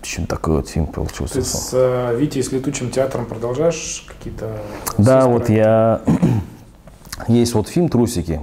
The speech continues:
Speaker 1: который я вот думаю снять, или я буду снимать его в Сургуте. У меня, м, есть вариант снять его в Сургуте, найти сургутских актёров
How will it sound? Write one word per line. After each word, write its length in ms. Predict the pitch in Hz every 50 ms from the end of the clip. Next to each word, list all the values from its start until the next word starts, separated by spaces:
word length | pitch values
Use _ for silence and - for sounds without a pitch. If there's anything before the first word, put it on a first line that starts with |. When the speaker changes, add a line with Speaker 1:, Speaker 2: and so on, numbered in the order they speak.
| 76
Speaker 1:
который 320 | - 87 85 - 98 95 95
я 80 | 95 92
вот 120 | 90 92
думаю 240 | 98 98 92 92 90
снять, 320 | - - 104 101 87 -
или 120 | 92 110 107
я 80 | 107
буду 200 | 104 104 101 101
снимать 320 | 98 - 110 110 107 101 101
его 80 | 98
в 40 | 95 -
Сургуте. 480 | - 107 113 127 175 175 - 95 80 - - - - - -
У 60 | -
меня, 220 | 127 139 139 139 131
м, 760 | - - 110 120 120 117 113 113 113 110 107 107 104 98 - - - - - - - - - - - - - - - - - - - - - - - - - - - - - - -
есть 220 | - 123 131 - -
вариант 260 | 123 127 131 127 113
снять 220 | - - 123 110
его 100 | 123 117
в 40 | 107
Сургуте, 420 | - - 120 120 135 180 175 - 107
найти 300 | 98 95 92 - 113 101
сургутских 760 | - - 104 101 101 110 101 - - - 85 - - - - -
актёров 540 | - 85 - - - 139 147 151 147 139